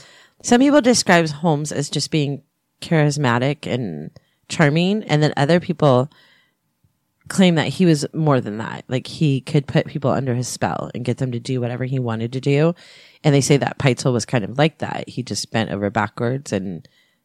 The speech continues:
did whatever Holmes told him to do. He was, Peitzel was married and had four ch-, five children. He had five kids, not four. Five children.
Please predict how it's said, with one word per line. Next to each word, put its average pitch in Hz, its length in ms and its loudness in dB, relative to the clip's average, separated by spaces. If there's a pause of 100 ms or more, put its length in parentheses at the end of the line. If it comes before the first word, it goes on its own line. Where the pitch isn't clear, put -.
(580)
did 147 200 4
whatever 120 600 2
Holmes 104 340 -6
told 117 240 0
him 123 140 -2
to 147 80 -4
do. 165 380 2 (300)
He 220 360 4
was, 190 340 8
Peitzel 185 380 2
was 156 400 2
married 147 580 2
and 143 160 2
had 131 240 2
four 139 240 4
ch-, - 240 -8
five 170 260 6
children. - 300 -4
He 120 80 -8
had 113 140 -8
five 117 200 0
kids, - 240 -10
not - 160 -8
four. - 280 -8 (680)
Five 147 280 4
children. 151 500 2